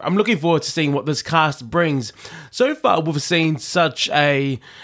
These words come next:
I, I can, I can only say a, um, a, a,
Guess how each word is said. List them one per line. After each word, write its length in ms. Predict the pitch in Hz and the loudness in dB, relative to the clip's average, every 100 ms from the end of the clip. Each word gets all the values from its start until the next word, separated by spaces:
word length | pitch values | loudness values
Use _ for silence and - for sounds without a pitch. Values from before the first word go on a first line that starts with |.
| - _ | -20 _
I, 200 | - 98 - | -10 -8 -4
I 80 | 185 | 0
can, 140 | 233 240 | 0 0
I 60 | |
can 140 | 185 233 | 0 2
only 220 | 254 247 | 2 0
say 340 | 175 190 165 - | 0 2 2 0
a, 300 | 151 151 147 | -2 0 -2
um, 640 | 139 131 127 131 120 113 117 _ _ | -2 -2 -2 -4 -6 -10 -16 _ _
a, 280 | 156 151 - _ - | -4 -4 -6 _ -12
a, 120 | 151 | -12